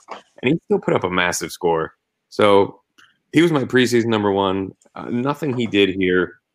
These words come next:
uh, changes that. And I gotta say, part of the reason I enjoyed it so much was we were just texting back and forth all day. And it's just, that's such a fun thing to do with fantasy when you get into a text back and forth with your opponent and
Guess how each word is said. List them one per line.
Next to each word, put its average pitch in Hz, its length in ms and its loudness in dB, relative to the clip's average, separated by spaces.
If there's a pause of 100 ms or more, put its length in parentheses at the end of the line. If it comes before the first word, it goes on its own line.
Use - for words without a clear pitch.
uh, 85 240 -6
changes 104 420 -4
that. 107 300 2 (480)
And 87 440 0
I 104 120 2
gotta 113 240 2
say, 95 220 2 (760)
part 120 160 4
of 113 40 6
the 107 60 2
reason 107 200 2
I 98 80 2
enjoyed 98 280 2
it 113 40 -4
so 95 120 -4
much 87 220 -6
was 85 300 -4 (500)
we 101 380 -4
were 185 80 2
just 113 200 -4
texting 139 320 -6
back 95 160 -2
and 90 100 -8
forth 113 200 0
all 90 140 0
day. 92 320 0
And - 100 -4
it's 98 180 0
just, 123 180 -8 (140)
that's 113 360 -10
such - 280 -2
a 131 60 -2
fun 104 280 -4
thing 98 160 -4
to 92 60 0
do 87 240 2
with 92 160 0
fantasy 82 500 -2 (300)
when 98 120 -6
you 92 120 -2
get 92 200 2
into 90 220 0
a 87 60 0
text - 400 -6
back - 200 -6
and 90 80 -8
forth 90 260 -2
with 90 120 -2
your 87 100 -2
opponent 90 460 -4
and 78 300 -8